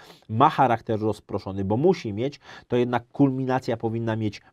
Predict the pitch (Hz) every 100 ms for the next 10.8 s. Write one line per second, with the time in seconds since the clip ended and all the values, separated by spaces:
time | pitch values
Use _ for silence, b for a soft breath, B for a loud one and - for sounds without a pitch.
0 | 104 123 123 123 120 123 117 117 120 113
1 | 117 104 113 101 104 - 113 113 107 107
2 | B B B 107 98 110 101 113 135 -
3 | 117 120 127 120 127 139 135 110 107 113
4 | 110 - 117 117 113 117 113 - 117 110
5 | b - - 135 117 139 127 117 107 131
6 | 117 110 - 110 107 107 104 107 104 104
7 | 107 107 - 147 143 - 90 - B B
8 | - 95 90 87 - 113 104 - 104 104
9 | 104 110 113 110 104 104 107 107 101 110
10 | 127 104 98 104 - 98 - 95